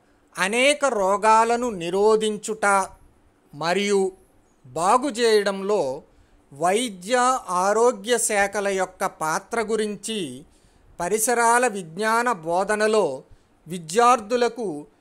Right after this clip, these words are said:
వివరించుట ద్వారా వారిలో పెంపొందించగల విలువ ఏది అని అడుగుతున్నాడు.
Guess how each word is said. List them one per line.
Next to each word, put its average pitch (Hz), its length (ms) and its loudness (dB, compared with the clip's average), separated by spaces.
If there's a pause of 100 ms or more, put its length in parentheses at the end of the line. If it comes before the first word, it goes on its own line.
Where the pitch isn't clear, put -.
(240)
వివరించుట 233 680 -2
ద్వారా 190 720 2 (400)
వారిలో 180 760 2 (680)
పెంపొందించగల 226 1080 -2
విలువ 208 440 -2
ఏది 185 540 -4
అని 226 100 -2
అడుగుతున్నాడు. 151 640 -8